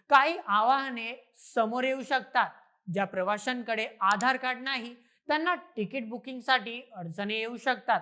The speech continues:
तसेच आयआरसीटीसी ॲप किंवा वेबसाइटवर तांत्रिक बिघाड झाल्यास आधार प्रमाणीकरणात अडथळा येऊ शकतो. ग्रामीण भागातील इंटरनेट कनेक्टिव्हिटीच्या समस्याही प्रवाशांसमोर येऊ शकतात.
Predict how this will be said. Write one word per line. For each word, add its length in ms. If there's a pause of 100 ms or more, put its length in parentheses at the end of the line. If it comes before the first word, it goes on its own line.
(420)
तसेच 420 (320)
आयआरसीटीसी 1040
ॲप 140 (160)
किंवा 280
वेबसाइटवर 840
तांत्रिक 760
बिघाड 340
झाल्यास 380 (360)
आधार 400
प्रमाणीकरणात 840 (220)
अडथळा 440
येऊ 180
शकतो. 580 (420)
ग्रामीण 440
भागातील 580 (320)
इंटरनेट 560 (140)
कनेक्टिव्हिटीच्या 920
समस्याही 680
प्रवाशांसमोर 1000 (360)
येऊ 280
शकतात. 420